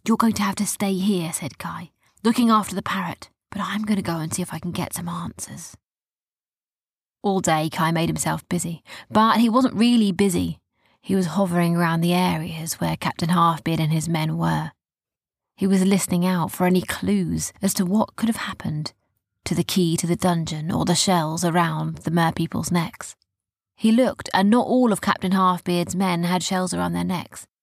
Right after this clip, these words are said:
just Niels and Peter and Hans. So why do they need to steal so many?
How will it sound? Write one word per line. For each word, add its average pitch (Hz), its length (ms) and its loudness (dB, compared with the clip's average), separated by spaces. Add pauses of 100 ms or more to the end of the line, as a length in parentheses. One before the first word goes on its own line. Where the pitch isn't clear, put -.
(140)
just 214 240 0
Niels 196 420 2 (100)
and - 220 -4
Peter 202 480 0
and 180 140 2
Hans. 196 500 0 (1000)
So 247 120 -2
why 233 240 2
do 262 100 0
they 254 100 4
need 226 180 4
to 240 80 2
steal 208 340 0
so 180 480 -2
many? 220 480 -2